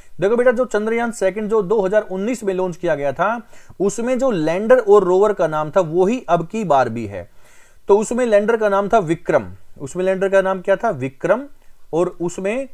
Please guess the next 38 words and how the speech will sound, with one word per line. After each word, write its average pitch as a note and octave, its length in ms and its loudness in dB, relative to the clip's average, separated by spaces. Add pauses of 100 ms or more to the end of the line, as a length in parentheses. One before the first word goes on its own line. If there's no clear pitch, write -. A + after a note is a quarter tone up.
(140)
रोवर E3+ 360 2
का E3 160 2
नाम D#3 240 -4
क्या D#3+ 120 -2
था? G3+ 80 2
प्रज्ञान। A2 680 -4 (260)
तो C#3+ 60 -12
अब F#3 260 0
की A3+ 160 -6
बार F3 260 2
भी F#3 140 -2
लैंडर D#3+ 480 0 (240)
विक्रम D3+ 320 -6
है F#3+ 180 0
और G3+ 260 -2 (300)
रोवर D3+ 240 0
का D#3 100 -2
नाम F#3+ 180 -2
प्रज्ञान A2 460 -6
है। G2+ 240 -18 (580)
तो G3+ 140 4
इसरो C4 320 2
ने A#3+ 180 0
काफी A#3 380 2
इसमें G#3 240 -2
बदलाव E3 360 4
किए A#3 180 -4
हैं। A3 80 0
अगर A3 240 2
इस A3+ 240 -4
बार F3 160 6
कोई - 180 -2
खराबी F#3 380 2
आती F3+ 300 2
है, F#3 80 0
तो G3+ 140 -2
यह F#3 240 0
काम F#3 340 0